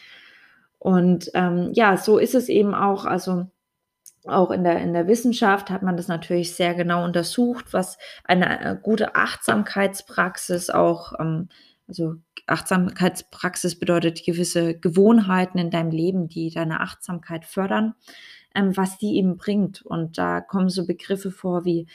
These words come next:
mehr Gleichgewicht, Stabilität und Lebensfreude, freundlich und bestimmt Grenzen setzen,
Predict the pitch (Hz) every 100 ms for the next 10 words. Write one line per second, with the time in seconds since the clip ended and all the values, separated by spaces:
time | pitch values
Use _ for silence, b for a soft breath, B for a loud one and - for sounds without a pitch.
0 | B B 190 190 185 - - 208 294 -
1 | 196 185 180 - - 196 180 170 170 -
2 | 190 185 175 180 196 208 208 - 185 185
3 | 180 175 185 _ B B B B B -
4 | - 208 214 208 190 190 - 180 175 165
5 | - 180 - - 180 214 214 190 180 180
6 | - 180 175